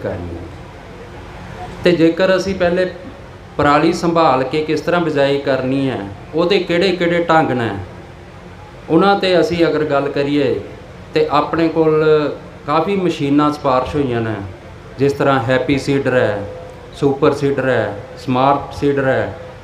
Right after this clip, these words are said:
ਤੇ ਲਾਸਟ ਵਿੱਚ ਆਪਣਾ ਸਰਫੇਸ ਸੀਡਰ ਵੀ ਸਪ-, ਆਪਣੀ ਸਿਫਾਰਿਸ਼ ਹੋਈ ਹੈ। ਅਗਰ ਅਸੀਂ ਹੈਪੀ ਸੀਡਰ ਨਾਲ ਬਿਜਾਈ ਕਰਨੀ ਹੈ ਜਾਂ ਸਮਾਰਟ ਸੀਡਰ ਨਾਲ ਬਿਜਾਈ ਕਰਨੀ ਹੈ ਜਾਂ ਸਰਫੇਸ ਸੀਡਰ ਨਾਲ ਬਿਜਾਈ ਕਰਨੀ ਹੈ,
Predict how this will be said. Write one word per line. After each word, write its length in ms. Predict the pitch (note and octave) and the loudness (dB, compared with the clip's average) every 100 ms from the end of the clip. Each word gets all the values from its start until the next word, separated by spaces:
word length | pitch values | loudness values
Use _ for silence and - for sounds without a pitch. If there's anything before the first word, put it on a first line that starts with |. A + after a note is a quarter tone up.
| - - - - | -18 -18 -16 -2
ਤੇ 100 | D3 | 2
ਲਾਸਟ 420 | C#3 C#3+ D3+ D#3+ | 4 4 2 -2
ਵਿੱਚ 180 | D#3 D#3 | -2 0
ਆਪਣਾ 280 | C3+ D3 D3 | 0 0 0
ਸਰਫੇਸ 440 | D3 C3 B2+ C#3 | 0 0 0 0
ਸੀਡਰ 280 | C#3+ C#3 C3+ | 0 2 2
ਵੀ 120 | C3 | 0
ਸਪ-, 260 | C3+ - - - - | -4 -6 -10 -12 -8
ਆਪਣੀ 260 | B2+ B2+ C3 | -6 -2 -4
ਸਿਫਾਰਿਸ਼ 460 | - C3+ A#2 A2+ B2 | -2 0 0 0 -2
ਹੋਈ 240 | A#2 F#2+ | -2 -2
ਹੈ। 120 | E2+ - - - - - - - - - - - - - - - - C3+ | -6 -10 -16 -18 -18 -18 -16 -18 -18 -18 -18 -16 -16 -16 -14 -14 -2 0
ਅਗਰ 360 | D#3+ G3 G3 F3+ | 2 4 4 2
ਅਸੀਂ 260 | F3 F3+ | 2 0
ਹੈਪੀ 300 | D3+ D3 D#3+ D#3+ | 0 0 2 2
ਸੀਡਰ 300 | E3 D#3 D3+ | 2 2 2
ਨਾਲ 200 | D3 D3+ | 2 2
ਬਿਜਾਈ 360 | C#3+ C#3 C#3 | 0 2 2
ਕਰਨੀ 460 | C#3+ C#3+ B2+ B2+ B2 | 2 0 0 0 0
ਹੈ 100 | G#2+ G2+ - - | -2 -6 -12 -4
ਜਾਂ 120 | A2+ C#3 | -2 0
ਸਮਾਰਟ 420 | C#3 C3+ C#3+ D3 | 2 4 4 4
ਸੀਡਰ 300 | D#3 D3 D#3 | 0 0 0
ਨਾਲ 200 | D3+ D3 | 0 0
ਬਿਜਾਈ 300 | C3 C#3 B2+ | 0 2 2
ਕਰਨੀ 440 | B2+ B2+ A#2+ A#2+ G#2+ | 0 -2 0 0 -2
ਹੈ 80 | F#2+ F2+ - - - - | -4 -10 -14 -18 -18 -6
ਜਾਂ 120 | A#2 - | 0 0
ਸਰਫੇਸ 480 | D3 C#3+ D3 D#3 | 2 2 2 2
ਸੀਡਰ 260 | D3+ C#3+ D3 | 2 2 4
ਨਾਲ 200 | D3 C#3+ | 4 4
ਬਿਜਾਈ 320 | B2+ B2 B2 | 2 2 2
ਕਰਨੀ 360 | A#2 A#2 G#2+ G2+ | 0 -2 -2 -4
ਹੈ, 100 | F2+ | -6